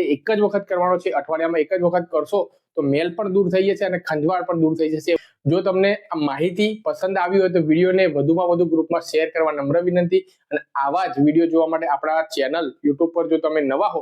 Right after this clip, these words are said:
તો ફટાફટથી સબસ્ક્રાઇબ કરી દેજો. અને આ Facebook પર જોઈ રહ્યા હોય તો આપણા પેજને ફોલો કરવાનું ભૂલતા નહીં.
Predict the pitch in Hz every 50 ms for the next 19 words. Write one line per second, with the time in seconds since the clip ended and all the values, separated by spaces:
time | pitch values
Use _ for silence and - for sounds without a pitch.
0 | - - 135 - 151 151 151 151 156 151 151 - - 147 127 - - - 185 185
1 | 180 185 185 185 185 190 - 190 202 202 202 - _ _ _ - - 151 156 160
2 | - 165 175 180 175 202 190 180 196 190 170 156 151 156 170 175 170 151 131 123
3 | - - 127 143 147 143 143 135 135 139 143 - 131 123 131 135 131 127 123 127
4 | 123 127 123 131 127 120 - 131 - 180 202 -